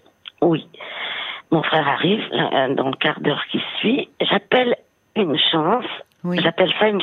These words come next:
Speaker 1: chance parce que le, la directrice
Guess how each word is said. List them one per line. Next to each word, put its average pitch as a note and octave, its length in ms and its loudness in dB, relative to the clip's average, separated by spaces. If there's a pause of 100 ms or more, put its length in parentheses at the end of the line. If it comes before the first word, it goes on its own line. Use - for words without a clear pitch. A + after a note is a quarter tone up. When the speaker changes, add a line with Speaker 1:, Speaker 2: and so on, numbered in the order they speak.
(100)
Speaker 1:
chance E3 240 -2 (120)
parce - 320 -4
que F#3 80 4 (520)
le, D#3+ 140 2 (180)
la D3 460 2
directrice F#3 640 0